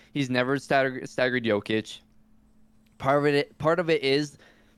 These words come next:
especially during the regular season, it, it's not necessarily a need, and they've had a lot of depth over the last couple of years, but I think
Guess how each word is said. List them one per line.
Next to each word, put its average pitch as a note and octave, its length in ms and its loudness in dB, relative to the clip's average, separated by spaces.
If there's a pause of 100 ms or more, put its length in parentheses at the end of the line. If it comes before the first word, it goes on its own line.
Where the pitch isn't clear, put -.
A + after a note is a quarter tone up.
(180)
especially C3+ 380 -2
during C3+ 120 0
the C3 80 0
regular B2+ 320 2
season, B2+ 560 -2 (1040)
it, C#3 180 2
it's C3+ 200 0
not C#3 180 0
necessarily C3+ 680 0
a A2 60 0
need, A#2+ 540 -2
and A#2 500 -2 (320)
they've B2+ 200 -2
had B2+ 180 2
a B2 40 2
lot A#2+ 180 2
of G2 100 -8
depth G#2+ 260 0
over C3 220 0
the B2+ 80 -4
last C3+ 240 2
couple C3+ 220 -6
of C#3 80 0
years, C#3 320 0
but C3 160 -2
I A#2+ 100 4
think C3+ 440 -4